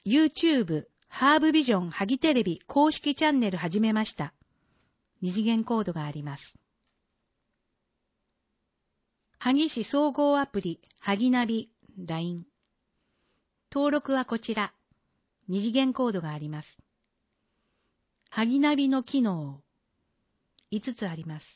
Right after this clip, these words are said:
萩市に通報。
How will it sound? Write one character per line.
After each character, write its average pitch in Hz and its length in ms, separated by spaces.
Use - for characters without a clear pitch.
萩 262 320
市 285 160
に 202 160
通 233 260
報。 180 460